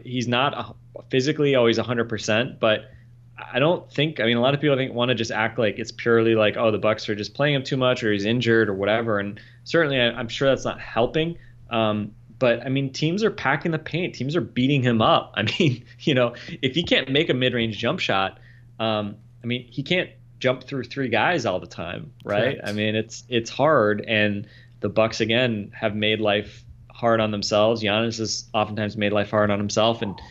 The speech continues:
Speaker 1: you know, again, he's a m-, very mediocre to bad mid-range jump shooter still, and, you know, obviously when he's relying on that, um, sometimes it goes. In these last few games, I guess the, you know, you had the good game against Toronto, she was hitting all those jumpers, and then it, they've obviously gone away from him,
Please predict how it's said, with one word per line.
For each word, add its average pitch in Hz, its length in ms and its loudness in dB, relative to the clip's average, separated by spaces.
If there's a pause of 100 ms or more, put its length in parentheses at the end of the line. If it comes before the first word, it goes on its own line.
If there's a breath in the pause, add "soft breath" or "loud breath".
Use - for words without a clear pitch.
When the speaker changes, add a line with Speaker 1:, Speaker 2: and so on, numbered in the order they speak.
(200 loud breath)
Speaker 1:
you 107 100 -6
know, 101 120 2
again, 107 360 2
he's 101 460 -8 (300)
a 113 40 -4
m-, 107 260 -6 (100)
very 117 400 4
mediocre 113 600 4
to 101 100 0
bad 95 480 0 (120)
mid-range 104 460 0
jump 101 220 -4
shooter 113 280 -2
still, 113 500 0
and, 101 560 -2 (420 loud breath)
you - 180 -10
know, 101 340 -2
obviously 104 460 0
when 101 340 -2
he's 107 300 -2
relying 101 400 4
on 101 140 2
that, 98 360 -2 (200)
um, 101 360 -4
sometimes 104 440 0
it 95 60 -2
goes. 98 380 4
In 92 100 -2
these 92 160 -4
last 98 240 0
few 107 120 -4
games, 101 320 0
I 92 60 0
guess 95 180 -2
the, 95 80 -4 (400 loud breath)
you 92 100 -4
know, 95 60 0
you 95 120 0
had 98 120 0
the 95 60 -2
good 101 140 0
game 101 200 0
against 98 220 -4
Toronto, 98 320 0
she - 140 -6
was 101 60 -2
hitting 104 160 0
all 101 80 2
those 98 120 -2
jumpers, 98 400 0
and 95 80 -2
then 92 220 0
it, 92 140 -4
they've 95 320 -4
obviously 95 340 -2
gone 90 140 0
away 92 160 2
from 95 200 -4
him, 90 260 -4